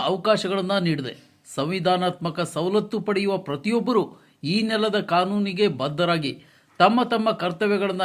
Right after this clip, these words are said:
ನಿರ್ವಹಿಸಿದಾಗ ಮಾತ್ರವೇ ಸಂವಿಧಾನದ ಆಶಯಗಳು ಈಡೇರುತ್ತವೆ. ಪ್ರಜಾಪ್ರಭುತ್ವದ ಬೇರುಗಳು ಗಟ್ಟಿಯಾಗಿ ಆರೋಗ್ಯವಂತ ಸಮಾಜ ನಿರ್ಮಾಣವಾಗಲಿದೆ.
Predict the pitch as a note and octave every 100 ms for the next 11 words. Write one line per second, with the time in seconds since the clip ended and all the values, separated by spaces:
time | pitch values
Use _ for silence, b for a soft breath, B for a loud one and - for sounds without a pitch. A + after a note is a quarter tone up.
0 | D#3 D3+ F3 F3 E3+ E3 D#3 D3 C#3 F3+
1 | G3 E3+ B2+ b b b - F3 F#3+ G3
2 | F#3+ F#3 F3 E3 A#2 C#3+ F#3 F#3+ F3 F#3+
3 | G#3 D3+ D#3 D#3 C#3+ - G#2 - _ _
4 | _ _ _ _ - E3+ F#3+ C4 B3 A3+
5 | A#3 A#3+ A3 E3 D3+ F#3+ F#3+ F#3+ C#3 D#3+
6 | - A3 A3 F3+ D3+ - A#2+ F#3+ A#3+ F#3
7 | G#3+ G#3+ G#3 F#3+ F3 F3+ F#3+ F3+ D3+ C3+
8 | E3 F#3+ G3 F3+ E3 D#3 C3 A#2+ -